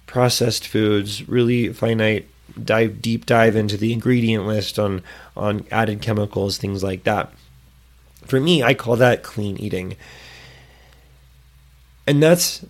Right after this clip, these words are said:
the rule number three. Rule number four is to start with number one and move forward and not jump ahead.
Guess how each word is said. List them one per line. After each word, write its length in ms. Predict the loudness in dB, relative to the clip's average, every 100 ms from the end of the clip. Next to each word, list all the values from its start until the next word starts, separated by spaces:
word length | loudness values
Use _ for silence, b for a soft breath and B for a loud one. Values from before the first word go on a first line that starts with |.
| -4
the 160 | 2
rule 200 | 6 6
number 240 | 6 4 2
three. 280 | 2 2 4
Rule 140 | 6
number 280 | 6 6 4
four 380 | 2 4 6 6
is 240 | 6 2
to 160 | -2 -2
start 800 | -2 -6 -4 4 6 8 6 0
with 220 | 2 2
number 340 | 4 4 6 4
one 560 | 4 4 4 4 2 0 0
and 200 | 2 4
move 260 | 4 2
forward 760 | -4 -2 2 4 6 4 2 -4 -2
and 160 | 0
not 220 | 2 2 0
jump 260 | 0 2
ahead. 380 | 2 2 -4